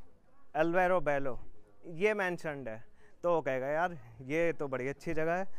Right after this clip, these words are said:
चलो कोई तो है जो अलग जगह जा रहा है, ये शायद genuine tourist है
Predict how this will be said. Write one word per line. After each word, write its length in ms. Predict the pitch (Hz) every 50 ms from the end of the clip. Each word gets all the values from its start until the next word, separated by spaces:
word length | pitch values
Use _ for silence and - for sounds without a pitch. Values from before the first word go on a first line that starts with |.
| - - - - - -
चलो 200 | 165 165 175 185
कोई 240 | 175 - 160 170 175
तो 100 | 156 180
है 220 | 160 156 160 170 185
जो 280 | 165 156 185 185 185 - - - _ _ - -
अलग 220 | 143 160 165 165 160
जगह 280 | 156 165 151 165 165
जा 160 | 147 151 143
रहा 120 | 135 135 127
है, 120 | 120 123 - - - - - - - - -
ये 240 | - 139 156 196 208 185
शायद 360 | - 185 165 165 180 190 156
genuine 380 | 143 156 160 165 180 190 202
tourist 440 | 190 - 175 175 165 156 143 - -
है 200 | 151 156 175 185